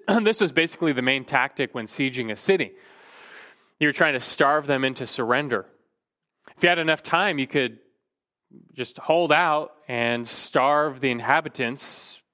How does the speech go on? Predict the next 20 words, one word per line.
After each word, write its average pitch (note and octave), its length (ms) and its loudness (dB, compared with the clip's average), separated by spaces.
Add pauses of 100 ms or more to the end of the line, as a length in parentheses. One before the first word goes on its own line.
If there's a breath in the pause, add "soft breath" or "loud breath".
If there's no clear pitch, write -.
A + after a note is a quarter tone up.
(160)
basically D#3 420 -2
to D#3+ 140 -4
death. E3+ 360 0
You B2+ 60 -8
just C3 220 -8
walk C3 320 0
right C3+ 180 2
in. D3+ 240 0 (1040 loud breath)
So E3 220 4
this G#3 260 2
is G3+ 260 2
what's D3+ 600 -2
happening. A#2+ 560 -2 (800)
Ben-Hadad C#3+ 600 2 (200)
and B2 100 -4
his A#2 140 -4
army, C3+ 420 0 (880)
they're B2+ 120 -2
sieging D3+ 520 -2
Samaria. C#3+ 560 0